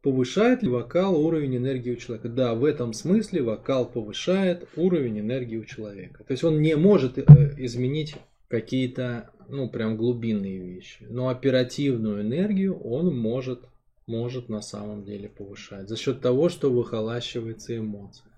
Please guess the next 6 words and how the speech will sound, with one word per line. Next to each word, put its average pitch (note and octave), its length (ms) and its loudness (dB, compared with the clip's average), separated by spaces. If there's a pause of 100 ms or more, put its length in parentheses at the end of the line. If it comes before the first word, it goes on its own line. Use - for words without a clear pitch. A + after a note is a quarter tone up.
(260)
Также, F#3 360 2
если C#3+ 300 0
ты C#3 160 -2
поешь, F3 600 2 (360)
происходит G3 520 2
еще, B2+ 500 0